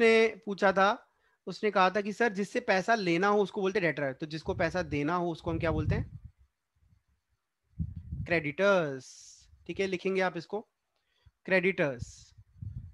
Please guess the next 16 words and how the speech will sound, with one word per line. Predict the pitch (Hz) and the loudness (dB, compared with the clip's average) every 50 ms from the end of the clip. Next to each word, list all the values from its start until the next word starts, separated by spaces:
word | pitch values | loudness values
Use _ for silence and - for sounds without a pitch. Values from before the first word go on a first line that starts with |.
| - - - 185 | -20 -6 -2 -2
अब | 185 190 | 0 0
ये | 226 233 | 0 -2
क्रेडिटर्स | - 214 208 196 185 202 214 233 233 - | 0 2 2 2 2 2 2 2 2 2
कौन | - 240 226 220 | 2 4 4 6
लोग | 226 226 220 220 | 6 4 4 4
होते | 214 202 214 233 | 4 4 4 2
हैं? | 254 277 - - _ - - _ _ _ _ _ - | 2 2 -2 -8 _ -20 -20 _ _ _ _ _ 0
अगर | 208 208 269 277 233 | 2 4 4 4 4
हमने | 220 214 220 226 240 269 269 | 4 4 2 4 2 2 0
किसी | - - 240 - - 262 247 | 0 -2 -4 -2 -2 0 2
बंदे | 220 214 196 190 196 196 190 | 2 2 2 4 2 2 2
से | 185 196 180 180 190 202 214 - _ _ _ _ _ _ _ _ _ - | 2 2 2 2 2 0 -2 -6 _ _ _ _ _ _ _ _ _ -6
उधार | 196 180 175 175 196 202 220 233 240 | -4 -2 2 4 6 8 8 8 6
पे | 233 247 240 | 6 2 4
सामान | - 220 190 180 180 180 185 190 | 4 4 4 4 4 4 4 4
लिया | 180 156 135 127 117 | 2 0 -2 -4 -6